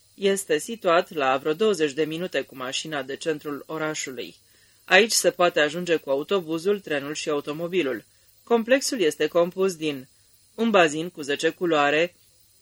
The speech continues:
cu dimensiuni de cincizeci pe douăzeci și cinci de metri, un bazin cu dimensiuni de treizeci și trei pe douăzeci și cinci de metri,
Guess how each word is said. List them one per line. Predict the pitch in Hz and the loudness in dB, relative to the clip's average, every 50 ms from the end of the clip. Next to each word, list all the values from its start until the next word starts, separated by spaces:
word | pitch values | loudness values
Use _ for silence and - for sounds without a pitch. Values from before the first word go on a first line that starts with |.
| _ _ | _ _
cu | - 208 | -2 0
dimensiuni | 185 208 214 220 226 226 220 - - 220 226 233 220 | 0 0 0 0 0 0 0 0 -2 -2 -2 -2 2
de | 175 156 147 143 135 - | 4 4 4 4 0 -2
cincizeci | - - - 202 202 202 175 143 139 143 165 - - - - | -6 -6 -6 -4 -4 -6 -4 -2 -2 -2 -2 0 -2 -2 0
pe | 143 135 127 107 139 | 0 -2 -2 -2 -2
douăzeci | 151 185 196 196 185 160 156 143 | -4 -2 0 0 -2 -2 -4 -6
și | - 147 | -6 -8
cinci | - - - 135 127 - - | -10 -10 -12 -12 -12 -12 -8
de | 151 180 | -6 -6
metri, | 185 175 151 135 - 135 117 113 120 - _ _ _ _ _ _ _ _ _ _ _ _ _ _ | -6 -4 -6 -8 -8 -10 -14 -14 -14 -16 _ _ _ _ _ _ _ _ _ _ _ _ _ _
un | - 190 208 | -6 -4 0
bazin | 196 196 180 175 147 170 185 190 202 | 4 4 4 4 2 0 -4 -4 -6
cu | 196 - - 165 165 160 143 170 | -8 -10 -8 -6 -4 -4 -4 -4
dimensiuni | 185 196 202 208 208 208 - - 180 185 190 180 | -4 -4 -4 -4 -4 -2 -2 -2 -2 -2 -2 0
de | 165 156 143 | 2 2 2
treizeci | - 175 180 190 190 170 175 156 | 2 0 0 0 0 0 0 0
și | - - 175 | 0 0 -2
trei | - 208 208 202 175 | -2 0 0 0 0
pe | - - 131 | 0 -2 -4
douăzeci | 127 135 156 160 151 135 131 127 | -2 2 2 2 2 0 -4 -10
și | 139 135 | -10 -12
cinci | - - 151 151 151 147 | -12 -10 -10 -10 -8 -6
de | 175 190 | -4 -4
metri, | 190 170 151 147 - - 170 185 208 202 | -2 -2 -4 -4 -4 -4 -4 -4 -4 -4